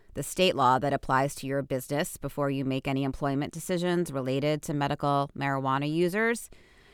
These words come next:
And if you're a multi-jurisdictional employer, you may need to implement different policies in different business locations to manage the risk in each state that you do business.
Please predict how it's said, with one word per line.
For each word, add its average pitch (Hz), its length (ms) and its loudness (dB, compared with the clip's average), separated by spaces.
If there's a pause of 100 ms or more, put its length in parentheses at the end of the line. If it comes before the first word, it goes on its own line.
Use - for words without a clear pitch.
(120)
And 190 160 6
if 190 100 4
you're 180 300 8
a 147 140 8
multi-jurisdictional 160 1080 2
employer, 156 680 4
you 175 280 -4
may 180 200 4
need 185 200 2
to - 120 -2
implement 147 520 0
different 156 320 -2
policies 147 920 2
in 147 360 0
different 147 340 -2
business 214 360 2
locations 143 720 2
to - 120 -2
manage 147 420 2
the 147 100 -2
risk 147 480 -2
in 143 300 0
each 143 180 -4
state 143 340 -2
that 117 120 -2
you 135 120 -2
do 139 120 -4
business. 147 540 0